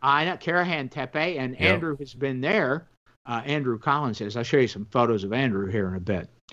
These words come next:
Speaker 1: But the oldest mound in North America, in South America, is in Bolivia, dates to eighty-four hundred B C. There are probably many more that are older than that, and there are hundreds in the same area where it is.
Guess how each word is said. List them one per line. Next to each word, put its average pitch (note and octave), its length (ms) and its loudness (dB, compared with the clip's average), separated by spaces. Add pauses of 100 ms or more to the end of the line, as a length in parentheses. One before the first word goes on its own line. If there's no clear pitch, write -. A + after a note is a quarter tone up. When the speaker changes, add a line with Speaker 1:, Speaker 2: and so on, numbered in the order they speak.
(400)
Speaker 1:
But D#3 300 8
the E3 100 8
oldest G#3 380 6
mound E3+ 240 0
in B2+ 120 -2
North D3+ 280 2
America, A2+ 420 -2
in B2 140 0
South C#3 320 4
America, G2 520 -4 (140)
is A#2 240 -2
in A#2 160 0
Bolivia, A2 720 4 (140)
dates C3 300 4
to - 100 -8 (160)
eighty-four C#3+ 840 2
hundred A#2+ 680 -2
B B2 180 4
C. A2 460 2 (460)
There C3+ 100 2
are C3 100 4
probably C3 840 4
many C#3+ 400 4
more C3 260 2
that A#2 140 -2
are A2+ 140 -2
older B2 400 0
than G#2 180 0
that, G#2 300 2
and B2+ 120 4
there B2+ 120 8
are G2+ 80 2
hundreds D#3+ 600 4
in A2+ 140 -2
the A2+ 60 -4
same A#2+ 400 0
area A2+ 420 4
where G#2 240 -4
it A#2 160 2
is. F2 240 -4